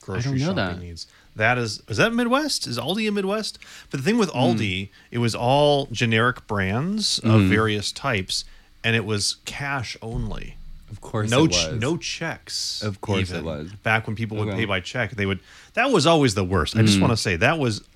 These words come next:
Speaker 2: always the worst. You're shopping, and the person whips out the checkbook and starts meticulously writing out the check and filling out the register.
Speaker 1: Check.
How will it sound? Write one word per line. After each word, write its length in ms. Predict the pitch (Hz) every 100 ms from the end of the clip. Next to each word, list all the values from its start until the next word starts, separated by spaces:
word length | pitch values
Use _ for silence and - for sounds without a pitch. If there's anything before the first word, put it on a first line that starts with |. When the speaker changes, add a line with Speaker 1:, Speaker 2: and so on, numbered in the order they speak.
| - _ -
Speaker 2:
always 400 | 139 175 175 143
the 100 | 127
worst. 440 | 117 107 95 - -
You're 260 | 113 117
shopping, 640 | - 147 143 135 92 85 98 - - - - - - -
and 80 | 110
the 40 |
person 380 | 110 139 127 104
whips 240 | 123 139 151
out 100 | 131
the 80 |
checkbook 640 | 104 - 127 - 87 85 - - _ -
and 140 | 104
starts 460 | - - 127 117 - - - -
meticulously 800 | 120 - 156 156 160 151 135 131
writing 280 | 120 120 120
out 100 | 107
the 60 |
check 260 | 101 110 104
and 100 | 98
filling 240 | 113 104
out 120 | 95
the 80 | 98
register. 480 | 92 92 92 -
Speaker 1:
Check. 40 | 92